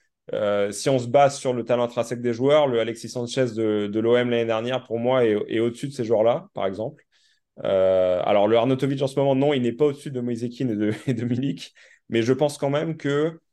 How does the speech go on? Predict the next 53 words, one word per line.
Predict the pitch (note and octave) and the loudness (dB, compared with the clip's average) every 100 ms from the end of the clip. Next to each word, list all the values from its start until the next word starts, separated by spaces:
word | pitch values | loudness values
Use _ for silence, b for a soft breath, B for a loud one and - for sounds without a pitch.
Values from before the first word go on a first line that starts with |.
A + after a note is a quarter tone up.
| _ _ _ - | _ _ _ -2
euh, | G#2 G2+ G2+ G2+ | 0 2 2 -2
il | G2+ | -2
y | |
a | G#2+ | -4
une, | A2 G#2 G#2 G2 | -2 -4 -2 -4
il | F#2+ | -4
y | G#2 | -4
a | |
une | G#2+ | -2
richesse, | A2 B2+ - D3 C#3 A2 | -2 -2 0 -2 -4 -10
euh, | G#2 - | -8 -8
au-delà | - G#2+ A2 A#2 | -6 -2 2 2
de | - | 0
ce, | - | -4
de | F#2+ - | -4 -6
ce | - | -12
profil-là | A#2 - - A#2+ C3 | -10 -10 -4 2 2
qui, | C#3 C#3 A2+ G#2 - _ _ _ _ _ _ | 2 -4 -8 -8 -12 _ _ _ _ _ _
à | A#2 | -4
tous | A#2 C3 | 0 2
les | B2 | 4
postes, | C3+ D3 - | 4 2 0
euh, | G2+ F#2+ F#2+ | -2 -2 -4
au | G2+ | -6
milieu, | G#2+ A2 A2 | -2 0 2
il | |
y | |
a, | G#2 G2 | 4 2
il | G2 | 0
y | |
a | |
Fratesi | G2 G#2+ G2+ A2 G#2 | -2 -2 -2 -4 -6
qui | - | -8
est | G2 | -4
derrière. | G2+ F#2+ G#2+ A2+ G#2+ _ _ _ _ - | -2 0 0 -2 -6 _ _ _ _ -6
Euh, | G#2 F#2+ F#2+ F#2 | -2 0 0 0
en | G2 A2 | -2 -2
défense, | A2 G#2+ C3 B2+ | -2 0 0 0
on | B2 | -2
le | A2 | -2
voit, | A2 C3 | 4 4
il | B2 | 6
y | |
a, | A2 | 2
il | G#2+ | 2
y | G#2+ | -4
a | |
des | A2 | -4
pépins, | A2+ A#2 A#2+ B2 B2 | -4 -4 0 0 0
mais | A#2+ G#2 G2+ | -4 -4 -6
on | G#2 | -2
voit | G#2+ A2 | 0 0
que, | - G#2 G2+ G2+ | 0 -6 -4 -6